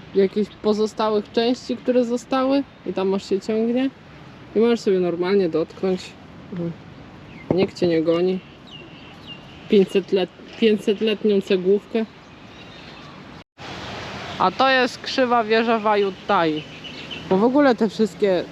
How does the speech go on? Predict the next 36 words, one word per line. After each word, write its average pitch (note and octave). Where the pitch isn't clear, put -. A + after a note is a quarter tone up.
tamten A#3
wielki, B3
w -
którym A#3+
byliśmy, A#3+
to A#3
też G3+
jest G3
takie, A3
one A3+
są B3
przekrzywione A3+
wszystkie. -
Jakby F3
się A3
miały A3
zaraz A3
zawalić. F3
A F#3+
tutaj A3
można A3
było G#3+
pobrać G#3+
aplikację, G3+
ale G3+
niestety G3+
nie G3
pobiera F#3+
nam F3+
się G3+
na F#3
telefon, F#3+
y, A#3+
gdzie G3
patrzyłbyś A3+
sobie A#3+